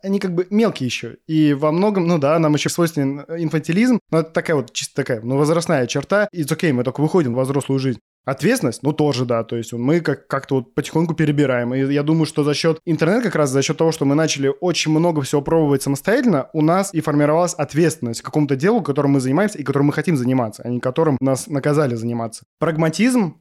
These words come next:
тоже, да, потому что зумеры в целом, типа, стремятся искать выгоду, потому что они выросли в более-менее комфортных условиях. Понятно, что, да, разные общества, бла-бла-бла, вот, но суть в том, что они готовы работать на выгоду в первую очередь,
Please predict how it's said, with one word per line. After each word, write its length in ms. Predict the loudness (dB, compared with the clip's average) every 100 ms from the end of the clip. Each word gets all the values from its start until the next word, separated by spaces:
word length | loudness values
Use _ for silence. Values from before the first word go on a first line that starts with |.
| _
тоже, 320 | 0 2 2 0
да, 420 | 2 2 0 -2
потому 460 | -6 -2 0 2 0
что 500 | 0 2 4 4 0
зумеры 720 | -2 0 2 4 4 2 0 -6 -14
в 60 |
целом, 320 | -2 0 2
типа, 180 | 0 -6
стремятся 540 | -4 0 2 2 0 -6
искать 280 | -2 -4 0
выгоду, 340 | 0 2 0
потому 320 | 0 2 2
что 140 | 2 2
они 240 | 2 2
выросли 380 | 2 2 2 -2
в 20 | 0
более-менее 300 | 2 2 0
комфортных 360 | -2 -4 -4
условиях. 340 | 2 2 2 -2
Понятно, 260 | 0 0
что, 300 | -2 -4 -4 -4
да, 160 | -4 -2
разные 300 | 0 0 2
общества, 280 | 2 0 -2
бла-бла-бла, 640 | 0 0 2 2 2 0 -6 -2
вот, 280 | 2 2 2
но 380 | 2 2 0 -2
суть 160 | -4 0
в 20 |
том, 140 | 0
что 200 | 0 0
они 420 | 0 2 4 4 0 0
готовы 320 | 0 2 2
работать 240 | 2 0
на 80 | 0
выгоду 420 | 2 0 -2 -4 -2
в 20 |
первую 300 | 0 2 0
очередь, 420 | 0 -4 -10 -14